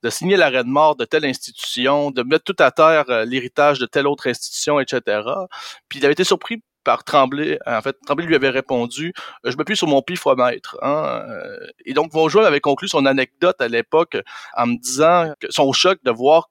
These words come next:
des dirigeants ne douter en aucun cas de leurs décisions et de leurs moyens.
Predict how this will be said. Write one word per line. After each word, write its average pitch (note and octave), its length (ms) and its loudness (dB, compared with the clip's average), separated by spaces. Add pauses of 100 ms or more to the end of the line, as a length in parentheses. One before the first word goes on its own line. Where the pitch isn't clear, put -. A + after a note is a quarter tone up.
des A2+ 120 -6
dirigeants D3 400 0
ne C3 140 -4
douter C3+ 340 -4 (100)
en C3 320 4
aucun F3+ 520 2 (140)
cas D#3+ 240 2 (180)
de A2+ 80 -2
leurs A2+ 200 0
décisions B2+ 680 -6 (140)
et C3 80 -8
de C3+ 80 -2
leurs B2+ 200 0
moyens. A#2 420 -4